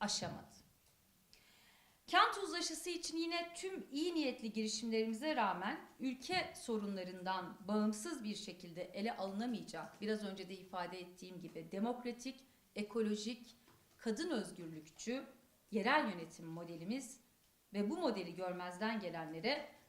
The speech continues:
bir kez daha buradan sesleniyoruz.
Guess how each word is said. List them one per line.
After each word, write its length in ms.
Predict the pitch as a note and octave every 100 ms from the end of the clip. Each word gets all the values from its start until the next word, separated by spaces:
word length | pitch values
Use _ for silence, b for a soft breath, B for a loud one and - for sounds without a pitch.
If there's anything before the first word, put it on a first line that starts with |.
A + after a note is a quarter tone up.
| -
bir 200 | A3 F#4
kez 320 | C#4 A3 -
daha 560 | F3+ G#3 C#4 - - -
buradan 640 | A3+ D4 A3+ F#3+ G#3+ C4+ - -
sesleniyoruz. 1000 | - G#3 - F3+ E3+ E3 D#3 - -